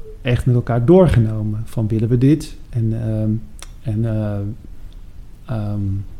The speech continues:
ja, goed, ik heb ook de belangrijke stukken in het schrijfproces ook aan hem voorgelegd steeds. Ook aan, eh, aan mijn vrouw en, en mijn oudste zoon. Ehm,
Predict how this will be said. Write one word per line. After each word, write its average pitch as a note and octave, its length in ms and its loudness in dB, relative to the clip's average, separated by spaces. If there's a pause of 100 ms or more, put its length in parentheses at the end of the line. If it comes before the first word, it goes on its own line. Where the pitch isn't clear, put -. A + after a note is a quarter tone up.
(580)
ja, G2+ 200 -4
goed, C3 280 -2
ik C3 120 0
heb A2 160 -4
ook A#2 180 -2
de B2 60 2
belangrijke A#2+ 480 0
stukken A2+ 540 -4
in A#2 160 -2
het A2 120 -4
schrijfproces A2+ 800 -2
ook A2+ 220 -4
aan A2 140 -2
hem B2 120 2
voorgelegd A2+ 540 2
steeds. G#2+ 340 -8
Ook A#2 200 -2
aan, G#2+ 240 0
eh, G#2+ 300 -4
aan A2 80 -4
mijn A2+ 160 -2
vrouw A2 340 -4
en, A2 200 0 (160)
en A2+ 100 -2
mijn G#2+ 160 -2
oudste D#3 360 0
zoon. A2 240 -6 (800)
Ehm, A2+ 300 -2